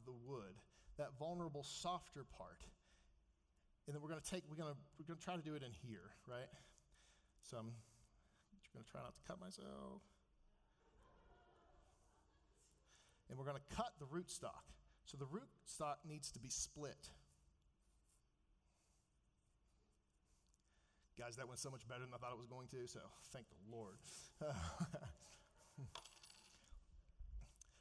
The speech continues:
So what we do is we take this soft, vulnerable part of this scion and we s-, put it right in to the root stock. And if you're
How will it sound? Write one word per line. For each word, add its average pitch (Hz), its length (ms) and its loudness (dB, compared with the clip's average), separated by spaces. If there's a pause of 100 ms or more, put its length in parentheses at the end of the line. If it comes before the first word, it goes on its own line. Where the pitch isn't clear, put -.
(260)
So 156 100 2
what 262 140 6
we 247 80 2
do 190 300 8
is 135 100 0
we 175 80 6
take - 320 4
this 175 140 6
soft, 208 480 4 (180)
vulnerable 180 480 4 (100)
part 127 280 2 (880)
of 120 80 0
this 143 100 2
scion 120 640 4 (400)
and 135 140 2
we 147 180 2
s-, - 200 6 (140)
put 190 140 4
it - 80 -4 (180)
right 175 280 4 (260)
in 139 240 0 (540)
to 120 80 -4
the 113 80 -2
root 120 240 -2
stock. - 340 -6 (920)
And 104 120 -6
if - 80 -8
you're 113 80 -2